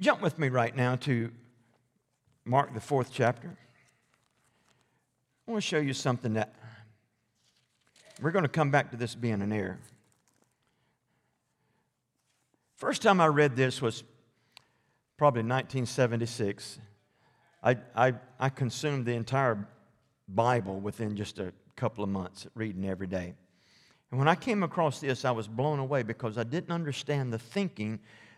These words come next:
that the Lord had, had here. And he says in verse, um, twenty-three, we'll go to Mark four twenty-three,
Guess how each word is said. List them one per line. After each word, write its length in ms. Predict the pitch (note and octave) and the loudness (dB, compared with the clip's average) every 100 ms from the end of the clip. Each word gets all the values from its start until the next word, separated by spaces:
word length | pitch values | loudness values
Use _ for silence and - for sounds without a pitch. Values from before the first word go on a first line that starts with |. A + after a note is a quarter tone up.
| - | -2
that 160 | B2+ | 0
the 60 | C3+ | 2
Lord 260 | B2 A#2+ A#2+ | 4 4 2
had, 340 | D#3+ F#3 - | 2 0 0
had 260 | C#3 F#3+ B2+ | 0 0 0
here. 300 | A2+ F2+ - _ _ _ _ _ _ _ _ _ - - _ | -2 -4 -8 _ _ _ _ _ _ _ _ _ -20 -20 _
And 100 | - | -2
he 80 | E3 | 0
says 400 | D3+ A3+ G#3+ - - - _ _ _ _ | 4 4 4 2 -12 -20 _ _ _ _
in 180 | D3 C#3+ | 0 2
verse, 340 | D#3 D#3 - | 4 2 2
um, 400 | D3+ C3 A2+ G#2+ - _ | 2 2 2 -4 -14 _
twenty-three, 500 | - F#3 E3 D3 B2+ | -2 0 0 -2 -2
we'll 180 | A#2 A#2+ | -2 -2
go 240 | A#2 A#2 | -2 -2
to 60 | A2 | -2
Mark 240 | A2+ A#2 | -2 -4
four 220 | - B2+ A#2+ | -6 -8 -8
twenty-three, 560 | - A2 - A2+ A2 | -8 -8 -10 -14 -14